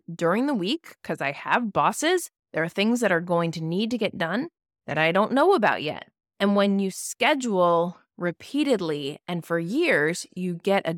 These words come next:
good sense of how much time you need to leave for that upcoming probable work. So each week, I always have blocks of time scheduled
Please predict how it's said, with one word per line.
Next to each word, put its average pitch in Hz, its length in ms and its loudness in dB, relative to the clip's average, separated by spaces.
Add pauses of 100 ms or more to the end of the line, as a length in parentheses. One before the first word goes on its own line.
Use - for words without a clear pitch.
good 240 240 0
sense 214 440 -2
of - 140 -10
how 233 400 -4
much 214 380 -2
time 226 640 -4 (260)
you 190 180 -4
need 202 420 2
to 226 120 -4
leave 196 500 -4 (300)
for 190 320 2
that 170 260 2 (160)
upcoming 196 880 2 (340)
probable 170 680 0
work. - 420 -6 (100)
So - 340 -4
each 311 280 -2
week, 214 320 -4 (140)
I 220 260 -4 (220)
always 196 500 4
have 156 460 -2 (180)
blocks 160 520 -2
of 240 140 -2
time 208 560 -4 (220)
scheduled 202 880 0